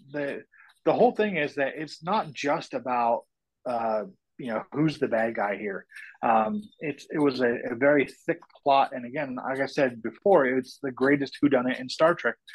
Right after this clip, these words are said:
um, because when the first time you watched it, you know, I still remember seeing it in the theater. I wanna say, like,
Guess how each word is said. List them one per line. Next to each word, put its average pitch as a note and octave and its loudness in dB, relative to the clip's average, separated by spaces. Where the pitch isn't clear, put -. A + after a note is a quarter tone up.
um, A#2 4
because A#2+ 0
when F#3+ 0
the E3 6
first E3+ 4
time D#3+ 4
you D3 6
watched G3 4
it, B2 -4
you B2+ -12
know, C3+ -4
I D3+ -6
still D3 -4
remember B2+ -4
seeing C#3+ -6
it - -4
in B2 -6
the A2+ -6
theater. D#3+ 2
I A2 0
wanna E3 -6
say, C3+ -6
like, A2+ -4